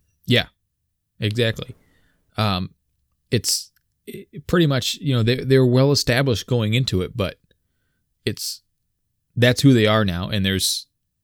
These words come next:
even if they wanted, even if they had wanted to change, uh, their style, their sound, or anything, they,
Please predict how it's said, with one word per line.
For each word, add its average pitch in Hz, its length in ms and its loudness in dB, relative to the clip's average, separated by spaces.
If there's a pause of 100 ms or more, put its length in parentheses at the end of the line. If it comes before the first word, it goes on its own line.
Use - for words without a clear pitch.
(140)
even 139 200 4
if 139 120 0
they 123 120 6
wanted, 120 380 2 (220)
even 160 200 4
if 160 120 2
they 160 160 6
had 117 180 2
wanted 127 360 -2
to 113 100 -2
change, 107 680 -2 (200)
uh, 92 360 -4
their 98 320 0
style, 107 680 0
their 92 160 -4
sound, 98 480 0
or 95 80 0
anything, 98 440 -4
they, 92 200 -6